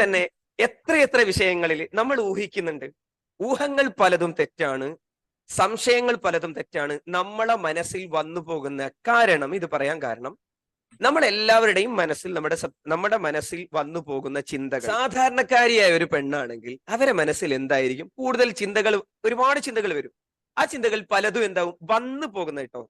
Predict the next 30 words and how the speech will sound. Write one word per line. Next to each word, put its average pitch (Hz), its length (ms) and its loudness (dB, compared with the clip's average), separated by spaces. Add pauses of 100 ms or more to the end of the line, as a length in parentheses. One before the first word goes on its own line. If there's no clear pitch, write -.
ഞാൻ 185 180 2
സ്ഥിരമായി 233 680 2
നിൽക്കുന്നതൊക്കെ 202 560 -4
നിങ്ങൾ 180 200 -2
എന്ത് 165 100 -8
ചെയ്തിട്ടുണ്ടാവും? 147 460 -6
ട്രെയിനിങ്ങിലൂടെ, 151 680 -6 (440)
നമ്മൾ 175 160 2 (100)
പരിശീലനത്തിലൂടെ 151 760 -2
എന്ത് 143 120 -4
ചെയ്തിട്ടുണ്ട്? 135 440 -6
പോസിറ്റീവ് 165 420 -2
ആക്കി 156 200 -6
മാറ്റാനൊക്കെ 160 400 -4
നമ്മൾ 190 220 -4
പഠിച്ചു. - 220 -6 (800)
സ്വാഭാവികം 277 560 2 (120)
ചില 285 180 0
ചിന്തകൾ, 214 280 -4 (260)
നെഗറ്റീവായ 262 560 0
ചിന്തകൾ 180 280 -6
നമ്മുടെ 180 220 -6
മനസ്സിൽ 165 260 -6 (140)
വന്നങ്ങ് 240 500 -2 (100)
പോകും. 147 260 -6 (1040)
നിലനിൽക്കുന്നുണ്ടെങ്കിൽ 214 920 0 (140)
അതിന് 180 200 -4
കൃത്യമായിട്ടുള്ള 170 540 -4
പരിശീലനം 160 460 -6
നമ്മൾ 151 140 -4